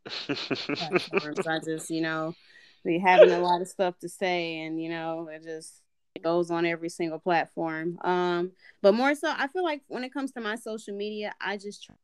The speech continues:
Speaker 2: and make it playful. Um, I mean, I, granted, I do have my serious moments. For the most part, I just try to be uplifting, you know, trying to encourage people, trying to promote businesses,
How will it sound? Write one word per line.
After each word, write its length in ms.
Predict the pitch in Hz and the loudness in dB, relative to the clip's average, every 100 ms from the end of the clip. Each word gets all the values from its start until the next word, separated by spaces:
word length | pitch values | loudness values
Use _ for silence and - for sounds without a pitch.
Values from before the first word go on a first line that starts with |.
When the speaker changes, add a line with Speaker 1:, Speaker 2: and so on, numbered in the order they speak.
| _ _ _ | _ _ _
Speaker 2:
and 120 | 170 175 _ - | -20 -20 _ -12
make 260 | - 190 180 | -6 -6 -6
it 140 | - - | -10 -6
playful. 640 | 170 175 202 190 190 208 _ _ _ _ _ _ | -2 -2 -2 -4 -4 -6 _ _ _ _ _ _
Um, 760 | - 170 175 165 165 165 214 214 _ _ _ - | -4 -4 -4 -6 -10 -10 -12 -14 _ _ _ 0
I 100 | 214 | 4
mean, 180 | 202 | 4
I, 120 | 208 208 | 4 0
granted, 380 | - 214 226 | 0 0 2
I 100 | 220 | 2
do 180 | 190 202 | 0 -2
have 200 | 220 190 | -4 -4
my 160 | 190 180 | -4 -8
serious 520 | 185 202 190 180 180 | -8 -6 -4 -4 -6
moments. 340 | 185 180 175 - _ _ _ _ _ _ _ _ _ _ _ - | -6 -4 -6 -10 _ _ _ _ _ _ _ _ _ _ _ -12
For 140 | 214 | -10
the 80 | 170 | -8
most 260 | 175 175 - | -8 -8 -6
part, 140 | 175 | -4
I 120 | - 170 | -4 -8
just 180 | 170 | -12
try 160 | - 170 | -12 -10
to 100 | 165 | -10
be 420 | 165 165 165 180 _ _ _ _ _ _ - | -10 -10 -8 -10 _ _ _ _ _ _ -4
uplifting, 720 | 170 175 190 185 - 180 180 | 0 2 2 0 0 2 2
you 60 | 180 | 0
know, 140 | 170 | -2
trying 200 | 175 180 | -2 -2
to 60 | 170 | -2
encourage 480 | 165 190 180 180 | -4 0 0 0
people, 300 | - 185 180 | -4 -6 -4
trying 180 | 175 175 | -4 -4
to 60 | 170 | -4
promote 440 | - 175 175 165 | -2 -2 -2 -2
businesses, 800 | 175 170 175 175 175 170 170 - | 0 0 0 -2 -2 -2 -2 -8